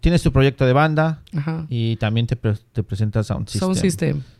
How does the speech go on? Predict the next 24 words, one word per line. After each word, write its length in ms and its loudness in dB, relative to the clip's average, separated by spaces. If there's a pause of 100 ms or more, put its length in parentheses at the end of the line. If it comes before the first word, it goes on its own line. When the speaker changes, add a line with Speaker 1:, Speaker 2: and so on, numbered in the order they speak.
(140)
Speaker 1:
Dos 220 4
cosas 260 2
completamente 680 0
diferentes. 440 0 (280)
Speaker 2:
Sí. 60 -10 (300)
Speaker 1:
¿Cómo 140 6
Speaker 2:
Bueno, 180 6
Speaker 1:
las 120 4
Speaker 2:
tampoco 340 -6
tan 200 -8
diferentes. 600 -12 (340)
Speaker 1:
¿Y 140 0
cómo 220 4
las 200 6
vives 320 2
tú? 240 0 (720)
Speaker 2:
Mira. 380 -2 (1500)
Mm. 220 -12 (2000)
Speaker 1:
Y 100 -4
te 120 -4
lo 140 0
digo, 220 0
por 100 -2
ejemplo, 400 -2